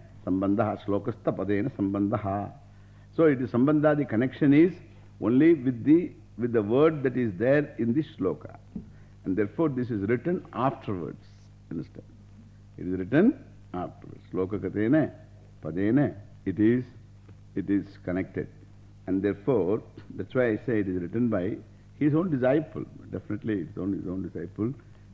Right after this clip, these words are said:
has written, it's very clear. And yonihi, okay,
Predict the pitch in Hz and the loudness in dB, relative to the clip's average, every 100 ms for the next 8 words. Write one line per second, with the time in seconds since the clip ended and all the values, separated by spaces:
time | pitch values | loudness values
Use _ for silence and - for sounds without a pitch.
0 | - 90 87 82 90 71 - - 80 87 | -10 -8 -8 -8 -6 -6 -10 -10 -10 -10
1 | - 78 57 - - - - - - - | -8 -8 -8 -16 -20 -20 -20 -20 -20 -20
2 | - - - - - - - - 131 135 | -20 -20 -20 -20 -20 -20 -20 0 2 4
3 | 110 - - - - - - 120 117 101 | 2 -2 -12 -20 -20 -12 0 2 4 2
4 | 90 87 85 - - - - - - - | 0 -4 -4 -8 -16 -20 -20 -20 -20 -20
5 | - 104 - 101 113 | -8 -8 -4 0 0